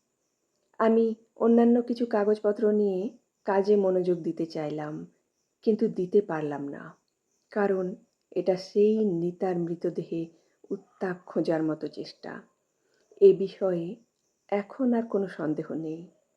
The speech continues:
চাকরিটাকে আমি হত্যা করেছি। বাগচি আমাকে স্পেয়ার করবে না। আর বাগচি যা বলেছেন, সেটা খোদ কর্তারই হুকুম,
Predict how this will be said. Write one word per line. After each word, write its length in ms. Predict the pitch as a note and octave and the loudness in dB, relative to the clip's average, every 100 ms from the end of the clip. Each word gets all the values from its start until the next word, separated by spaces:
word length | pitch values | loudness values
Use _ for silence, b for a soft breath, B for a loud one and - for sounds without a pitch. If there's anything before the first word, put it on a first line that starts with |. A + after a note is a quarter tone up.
| _ | _
চাকরিটাকে 640 | - E3+ F3 F3 F3 F3 E3+ | -6 -6 -4 -6 -6 -6 -6
আমি 300 | E3 E3 E3+ _ | -4 -6 -10 _
হত্যা 460 | - - - - D3 | -6 -6 -4 -8 -10
করেছি। 640 | - - - - - G#3+ _ _ b b b b b _ | -10 -14 -14 -16 -16 -16 _ _ b b b b b _
বাগচি 500 | G3 G3 G3 - B3+ | -4 -2 -4 -2 2
আমাকে 300 | A#3+ A#3 A#3 | 2 2 0
স্পেয়ার 340 | A#3 - D3+ D3 | -4 -2 -2 -2
করবে 360 | - B2 - | -6 -6 -6
না। 280 | - - - _ _ _ _ _ _ _ _ _ _ _ _ _ | -8 -10 -18 _ _ _ _ _ _ _ _ _ _ _ _ _
আর 140 | - G3+ | -2 0
বাগচি 380 | G3 G3 - | 0 -2 -2
যা 140 | A3+ A3+ | 2 4
বলেছেন, 600 | A#3 A#3+ A#3+ A#3+ A#3+ A#3+ - _ _ | 4 2 2 0 0 0 -8 _ _
সেটা 280 | - - G#3+ | -6 -2 -2
খোদ 300 | G#3+ - - | -2 -4 -6
কর্তারই 540 | - F3+ F3+ - A#3 | -4 -4 -4 -4 -2
হুকুম, 540 | A#3 G3+ - D#3 D#3+ | -2 -4 -4 -4 -6